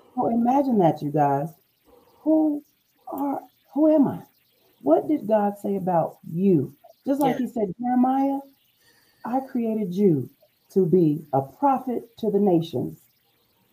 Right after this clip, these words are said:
Speaker 1: Waukesha, what did I create you to do? Jessica, what did I create you to do? Audra,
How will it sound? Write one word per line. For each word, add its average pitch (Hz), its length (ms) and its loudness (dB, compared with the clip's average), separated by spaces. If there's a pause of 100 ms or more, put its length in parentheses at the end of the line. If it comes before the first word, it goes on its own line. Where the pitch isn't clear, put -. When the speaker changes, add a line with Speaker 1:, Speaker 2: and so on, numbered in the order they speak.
(280)
Speaker 1:
Waukesha, 233 920 0 (1120)
what 233 260 6
did 277 100 0
I 240 120 -2
create 202 500 -4
you 190 100 -4
to 175 80 -4
do? 135 280 -10 (720)
Jessica, 214 600 -4 (960)
what 269 260 6
did 262 80 4
I 220 140 4
create 190 440 -2
you 185 60 -2
to 156 80 -2
do? 135 380 -4 (400)
Audra, 208 560 4